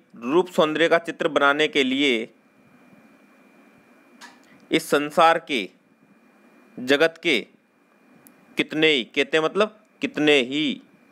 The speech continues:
गर्वीले और अहंकारी, गर्वीले और अहंकारी, जिनको अपनी कला के ऊपर गर्व था और अहंकार था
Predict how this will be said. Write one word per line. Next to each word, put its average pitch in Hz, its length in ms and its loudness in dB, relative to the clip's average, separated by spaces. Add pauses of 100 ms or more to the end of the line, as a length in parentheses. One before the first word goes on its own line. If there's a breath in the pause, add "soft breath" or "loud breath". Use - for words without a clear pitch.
(680 soft breath)
गर्वीले 170 760 0
और 151 520 0
अहंकारी, 135 800 0 (1120)
गर्वीले 123 580 2
और 190 360 0 (200)
अहंकारी, 143 520 0
जिनको 143 340 -2
अपनी 156 140 -4
कला 143 240 2
के 147 120 -6
ऊपर 139 200 -6
गर्व 139 280 2
था 151 200 2
और 135 140 0
अहंकार 147 460 0
था - 440 -4